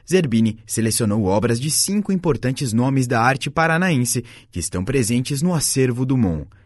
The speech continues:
Guido Viaro, Miguel Bacum, Bruno Lechovski, Guilherme William Michaud e Teodoro de Bona.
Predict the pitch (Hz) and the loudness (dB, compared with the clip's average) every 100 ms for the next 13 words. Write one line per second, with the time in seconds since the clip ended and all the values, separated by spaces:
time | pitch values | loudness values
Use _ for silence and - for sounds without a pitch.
0 | _ _ 71 82 85 95 135 113 110 113 | _ _ -10 -6 -4 -2 2 2 0 -4
1 | - - 87 85 98 135 - 117 117 - | -14 -8 -6 -2 -2 -2 -2 -4 -4 -8
2 | - - 160 196 190 196 - 110 104 - | -20 -6 0 2 2 0 0 0 -2 -4
3 | 107 95 - - 85 104 127 151 131 135 | -10 -12 -18 -8 -4 0 0 2 2 2
4 | 147 165 - 131 127 165 - 175 104 98 | 0 -2 -2 -4 -4 -4 2 2 4 2
5 | 101 92 92 92 113 104 73 | 2 0 -2 2 2 2 -2